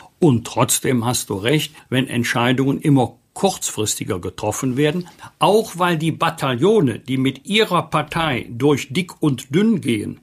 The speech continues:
immer schmäler werden, ist es natürlich möglich, dass ein einzelnes Ereignis, wenn es kurz vor einer Wahl passiert, durchaus eine Wahl beeinflussen kann. Aber in den meisten Fällen wird es das Themenbündel und werden es die Kandidaten sein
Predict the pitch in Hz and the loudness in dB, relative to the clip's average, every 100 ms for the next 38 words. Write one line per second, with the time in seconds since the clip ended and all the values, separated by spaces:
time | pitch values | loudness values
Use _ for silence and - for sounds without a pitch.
0 | _ - 175 185 151 - 135 156 185 127 | _ 0 2 2 0 -2 0 2 4 2
1 | 104 117 117 120 147 165 - - - - | 0 -4 -4 -4 -4 -6 -10 -20 -20 0
2 | 165 196 180 160 - 143 120 127 147 147 | 2 2 0 0 2 0 2 2 2 0
3 | 160 139 123 127 - 135 160 160 165 151 | -2 -2 0 -2 -2 2 2 2 2 4
4 | 147 135 - _ 117 - 135 147 175 170 | 4 2 -4 _ -6 -2 0 0 -2 -4
5 | - 143 - - 170 - - 107 131 123 | -2 -2 -2 -2 -2 0 -4 -2 -2 -2
6 | 123 127 120 - 113 - 139 147 147 - | 0 0 0 -4 -4 -2 0 0 -2 -8
7 | - 120 113 156 190 - - 117 - 127 | -14 -2 4 6 4 2 -2 -2 -2 -4
8 | 120 110 120 127 123 107 - 117 120 117 | -2 -2 0 0 0 -2 -6 -4 -4 -4
9 | 123 113 - 101 - - 135 151 175 - | -6 -6 -6 -12 -14 -4 0 2 0 -4
10 | - - _ - 127 139 131 120 110 123 | -20 -20 _ -6 -4 0 0 0 -2 0
11 | 165 - - 139 - 143 143 143 - 127 | 0 0 -2 -2 0 2 4 2 -2 -4
12 | 139 - 131 - 117 120 - 139 135 127 | -4 -2 -6 -4 -6 -6 -4 2 2 2
13 | 117 110 143 165 175 165 123 120 139 139 | 2 4 4 4 2 0 -2 0 0 0
14 | - 113 120 113 120 117 113 123 139 - | -4 -4 -6 -2 0 0 2 4 2 2
15 | 98 87 98 95 117 | -4 -4 -8 -8 -12